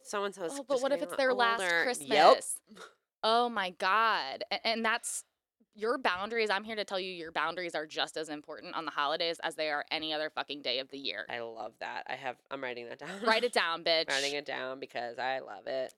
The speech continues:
Speaker 2: Well, and, uh, you know, like,
Speaker 1: I'll
Speaker 2: you don't wanna
Speaker 1: take it
Speaker 2: sit at the
Speaker 1: later.
Speaker 2: table with your perverted uncle on any other day, so why should you have to sit at the table with your perverted uncle on Christmas?
Speaker 1: Yeah, don't
Speaker 2: And,
Speaker 1: wanna
Speaker 2: like,
Speaker 1: do
Speaker 2: "Oh,
Speaker 1: that.
Speaker 2: he, but he, that's, you know how your uncle is. That's
Speaker 1: He
Speaker 2: just how
Speaker 1: likes
Speaker 2: your
Speaker 1: seeing
Speaker 2: uncle
Speaker 1: you,
Speaker 2: is."
Speaker 1: kids.
Speaker 2: Like,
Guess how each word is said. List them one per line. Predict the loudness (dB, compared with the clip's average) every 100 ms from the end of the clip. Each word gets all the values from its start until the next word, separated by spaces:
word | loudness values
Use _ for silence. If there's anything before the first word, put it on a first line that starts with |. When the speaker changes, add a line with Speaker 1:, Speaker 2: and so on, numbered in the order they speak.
| 4
Speaker 2:
Well, | 4 4
and, | 0
uh, | -6 -6
you | -2
know, | 0 0 -2
like, | -8 -18 -20 -20 _ _ _ _ -10
Speaker 1:
I'll | -2
Speaker 2:
you | 4
don't | 4 4
wanna | 2
Speaker 1:
take | 2
it |
Speaker 2:
sit | 2 2
at | 0
the |
Speaker 1:
later. | 0 0
Speaker 2:
table | 2 2
with | 0
your | -6
perverted | -6 -4 -2 -2 -2
uncle | -2 0 2
on | 2
any | 0 -2 -4
other | -4 -2
day, | 2 2 2
so | 2
why | 2 2
should | -2 -4
you | -2
have | -2
to | -4
sit | -8
at | -6
the |
table | -6 -2 -2
with | -2
your | -4
perverted | -8 -6 -4 -2 -2
uncle | -4 -2
on | -4 -4
Christmas? | -6 -6 -8 -10 -12 -12
Speaker 1:
Yeah, | -12 -14 -8
don't | -4
Speaker 2:
And, | -2
Speaker 1:
wanna | -2
Speaker 2:
like, |
Speaker 1:
do | -2
Speaker 2:
"Oh, | -2
Speaker 1:
that. | -2
Speaker 2:
he, | -4 -6
but | -6
he, | -6 -8 -8
that's, | -8 -8 -10
you | -8 -6
know | -6
how | -6
your | -8 -8
uncle | -8 -4
is. | -4 -2
That's | -6 -6
Speaker 1:
He | -4
Speaker 2:
just | 0
how | 0
Speaker 1:
likes | 0
Speaker 2:
your | 0
Speaker 1:
seeing | 0
Speaker 2:
uncle | 0 0
Speaker 1:
you, |
Speaker 2:
is." | 0 2 4
Speaker 1:
kids. | 4 2 -6 -2
Speaker 2:
Like, | -2